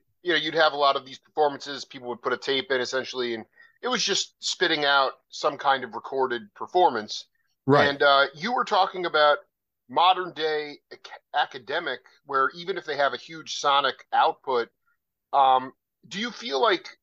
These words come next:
Speaker 1: can you just talk a little bit about your own experience about not getting wrapped up in a it sounded to me like you said some of the stuff today is a little bit too formulaic,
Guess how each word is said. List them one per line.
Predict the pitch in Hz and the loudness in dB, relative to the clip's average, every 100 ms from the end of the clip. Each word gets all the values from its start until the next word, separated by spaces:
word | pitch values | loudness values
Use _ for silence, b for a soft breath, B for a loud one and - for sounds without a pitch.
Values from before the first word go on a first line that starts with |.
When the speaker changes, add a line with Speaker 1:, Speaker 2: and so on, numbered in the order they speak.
| _ _ - | _ _ -8
Speaker 1:
can | 185 | -6
you | 214 | -4
just | 294 - | -8 -4
talk | 220 190 | 0 2
a | 180 | 2
little | 175 | 0
bit | 180 | 0
about | 170 135 | -2 -2
your | 120 | -4
own | 127 160 | -4 -4
experience | 160 - 156 151 156 156 - | -6 -10 -4 -2 -2 -6 -6
about | 123 117 117 _ _ _ _ _ | 2 2 2 _ _ _ _ _
not | 135 165 175 | 0 2 2
getting | 180 170 156 | -4 -6 -4
wrapped | 131 143 147 147 | 0 0 0 -2
up | 139 143 _ - | -2 -4 _ -14
in | 131 | -10
a | 127 117 113 - _ _ _ | -8 -8 -10 -14 _ _ _
it | 135 | -12
sounded | - 214 214 | 2 2 2
to | - | -2
me | 160 | 0
like | 147 135 | 0 0
you | 127 | -6
said | - 139 - | -4 -4 -2
some | - 170 | -2 2
of | 170 147 | 2 2
the | 143 131 120 _ - | -2 0 -4 _ -14
stuff | - 139 - | -2 -2 -2
today | 135 131 | -6 -4
is | 127 | -4
a | 123 | -6
little | 143 151 | -6 -6
bit | 139 | -8
too | - 143 | -10 -16
formulaic, | - 143 135 120 113 127 104 | -2 -2 0 -2 2 2 0